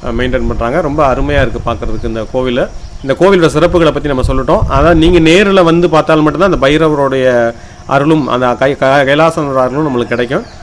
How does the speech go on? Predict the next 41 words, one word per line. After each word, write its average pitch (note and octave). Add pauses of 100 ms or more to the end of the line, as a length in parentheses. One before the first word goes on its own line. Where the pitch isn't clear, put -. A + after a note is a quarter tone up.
(300)
கண்டிப்பாக F3
நீங்க E3+
விருதுநகர் E3+
மாவட்டத்தை D3
சுத்தி C#3+
இருக்கவங்க C#3
அத்தனை C3+
சிவனடியார்கள் D3
பார்ப்பீங்க. C#3
கண்டிப்பாக C3+
தேய்பிறை C3+
அஷ்டமிக்கு B2+
வந்து -
கலந்துக்குங்க. A#2+ (440)
ரொம்ப, D3
அஹ், B2
எல்லாம் D#3
இந்த C3
கைலாசனை C3+
நிறைவேத்தி C3
கொடுப்பார் B2+
அப்படின்னு C3+
சுவாமி C3
சொல்றாரு. A#2+ (360)
கண்டிப்பா D3+
நீங்களும் C#3+
வந்து C3+
கலந்துக்குங்க. C3 (400)
அஹ், B2
என்ன C3
பூ-, C3
சிறப்பு C#3+
பூஜைகள்ல C3+
எல்லாமே C3
பண்றாங்க B2
இந்த A#2
கோவில்ல. B2
அதனால B2+
நம்ம B2+
வந்து D#3+
இந்த B2